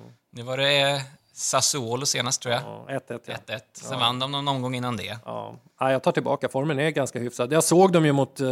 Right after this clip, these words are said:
Speaker 2: Napoli när de förlorade med noll fyra, men runt omkring den matchen så har det ju gått bra. De har bara släppt in ett mål på tre matcher,
Speaker 1: Mm.
Speaker 2: utöver den alltså. Eh, så att, eh, man kan väl hota Ro-, ett Roma här, som också jag-, jagar Champions League, men också är ute i Europa, va?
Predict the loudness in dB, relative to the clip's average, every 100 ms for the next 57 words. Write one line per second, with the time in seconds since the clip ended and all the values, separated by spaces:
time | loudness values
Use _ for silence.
0 | 2 0 0 -4 -4 -4 -4 -2 -2 -4
1 | -2 -2 -2 -2 -6 -10 -4 0 4 4
2 | 6 6 6 6 4 0 0 2 2 0
3 | -4 0 0 0 0 0 0 -4 -4 -4
4 | -6 -4 -8 -6 -6 -6 -6 -6 -8 -8
5 | -8 -4 -2 -2 -6 -8 -12 -12 -16 -16
6 | -20 -20 _ -4 -2 0 -2 -2 -4 -8
7 | _ -4 -2 2 4 2 -2 _ 0 2
8 | 2 2 4 4 2 2 2 4 2 4
9 | 6 6 2 -4 -4 2 2 6 6 8
10 | 6 4 4 6 4 2 0 0 0 2
11 | 2 2 0 -2 0 2 2 2 0 -2
12 | -4 -8 -8